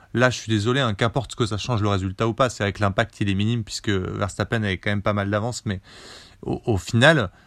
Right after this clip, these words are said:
euh, ça, c'est des manœuvres où normalement, il doit être sanctionné. Voilà, il y a pas photo, tu fais sortir délibéré-, délibérément quelqu'un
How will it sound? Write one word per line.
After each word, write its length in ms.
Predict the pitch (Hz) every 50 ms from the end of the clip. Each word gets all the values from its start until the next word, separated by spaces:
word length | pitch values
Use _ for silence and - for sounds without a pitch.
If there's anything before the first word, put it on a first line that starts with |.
| - - _ - 101
euh, 180 | 98 95 95 92
ça, 200 | - - 143 139
c'est 160 | - - 131
des 120 | 113 113
manœuvres 460 | 107 107 107 107 123 160 156 135 -
où 120 | - 131 117
normalement, 360 | 110 107 104 104 104 117 147
il 100 | 151 127
doit 200 | 110 113 120 143
être 100 | 151 -
sanctionné. 600 | - - 147 127 - - 131 117 107 107 113 - - _ _ _ -
Voilà, 240 | 110 107 104 104 104
il 40 |
y 60 | 104 98
a 60 | 92
pas 100 | 135 120
photo, 420 | - - 113 101 - 120 131 139
tu 160 | 117 - -
fais 140 | 104 - 120
sortir 300 | - - 101 - - 113
délibéré-, 540 | 104 117 120 123 123 117 117 117 117 113 113 113
délibérément 720 | 110 110 127 131 131 123 127 127 127 123 120 120 123 117
quelqu'un 540 | 107 - 127 117 104 - - 139 135 123 -